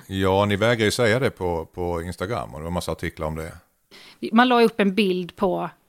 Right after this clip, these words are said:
Speaker 2: när man var nyförlöst och lycklig och här
Speaker 1: Mm.
Speaker 2: är vårt barn.
Speaker 1: Mm.
Speaker 2: Och sen förstod jag i efterhand att folk började liksom, men är det en flicka, är det en pojke? Och då kände jag så här, men hur fan, varför är detta så jävla viktigt? Och, och så börjar folk tjafsa med varandra, det är ju ett pojknamn, nej det är faktiskt ett unisexnamn och sånt där. Man så här, lå-, låt dem, låt dem hålla på.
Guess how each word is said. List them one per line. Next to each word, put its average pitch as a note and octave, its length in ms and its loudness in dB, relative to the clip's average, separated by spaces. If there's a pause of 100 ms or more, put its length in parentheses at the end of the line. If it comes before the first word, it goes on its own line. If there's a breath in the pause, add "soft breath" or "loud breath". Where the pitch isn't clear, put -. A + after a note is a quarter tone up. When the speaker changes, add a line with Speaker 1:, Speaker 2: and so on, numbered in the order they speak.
(580)
Speaker 2:
när G#3+ 140 4
man G3+ 140 4
var G3+ 80 2
nyförlöst F#3+ 600 0
och F3+ 60 -6
lycklig E3+ 480 -10 (140)
och G3+ 120 -8
här F#3+ 120 0
Speaker 1:
Mm. F3+ 120 -4
Speaker 2:
är E3+ 40 -8
vårt E3 140 -10
barn. F#3 400 -6 (160)
Speaker 1:
Mm. F#2 340 0
Speaker 2:
Och G#3 120 -2
sen G#3 160 4
förstod A3+ 340 2
jag G3 80 2
i - 80 -4
efterhand G3+ 540 2
att F#3 80 -8
folk F#3+ 220 -4
började F3+ 260 -4
liksom, F#3 220 -8
men A#3 120 4
är B3+ 140 8
det A#3+ 60 2
en A#3 40 0
flicka, C4 340 2
är G#3 40 4
det A3 40 4
en A3 60 4
pojke? A#3 420 2
Och F#3+ 60 -2
då F#3+ 60 -6
kände G3 220 -4
jag F#3 60 -6
så G3 60 -8
här, F#3 40 -6
men F#3+ 160 -4
hur A3 100 -6
fan, G#3+ 440 -2
varför G#3+ 240 -2
är G3 60 -4
detta F#3+ 200 -8
så F#3 80 -10
jävla F3+ 440 -2
viktigt? F3+ 280 -6 (220 loud breath)
Och, A3 140 0
och A3 100 -2
så A3+ 60 -2
börjar A3 200 4
folk A3 200 0
tjafsa - 480 0
med G3 200 2
varandra, G3+ 220 0
det C#4+ 60 8
är D4 60 10
ju D4 60 6
ett - 140 0
pojknamn, C#4+ 580 6
nej C4+ 220 8
det C#4+ 60 6
är C#4 40 6
faktiskt C#4 240 2
ett B3+ 120 6
unisexnamn A3+ 760 2
och G3+ 80 -4
sånt F#3+ 120 -4
där. F#3+ 120 -2
Man F3+ 100 -6
så F3+ 100 -6
här, E3+ 80 -4
lå-, F#3+ 180 -6
låt G3 300 -6
dem, - 160 -12
låt G3+ 220 -4
dem F3 120 -12
hålla F#3 220 -12
på. - 220 -10